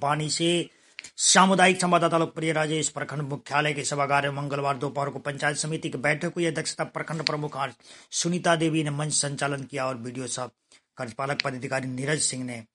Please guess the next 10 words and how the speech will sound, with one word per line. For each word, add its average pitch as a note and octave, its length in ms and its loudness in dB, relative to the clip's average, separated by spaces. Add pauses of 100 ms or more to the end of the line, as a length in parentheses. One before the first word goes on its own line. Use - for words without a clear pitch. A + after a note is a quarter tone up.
(1040)
नेतृत्व E3 520 -6
किया। D3 220 2
हालांकि E3 360 4
कतिपय F3+ 360 0
कारणों F3+ 300 4
से E3 280 -4
प्रखंड E3+ 320 -4
मुखिया D#3+ 580 0
संघ E3 320 0
के D#3 280 -2